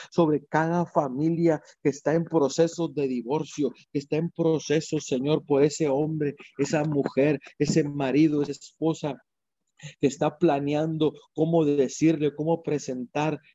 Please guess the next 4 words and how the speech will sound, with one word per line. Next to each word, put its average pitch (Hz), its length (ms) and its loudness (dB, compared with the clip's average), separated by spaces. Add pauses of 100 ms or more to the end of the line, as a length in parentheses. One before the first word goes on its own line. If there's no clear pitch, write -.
Señor, 139 540 0 (220)
<clears throat> 226 380 2 (960)
el 143 220 4
divorcio. 139 720 2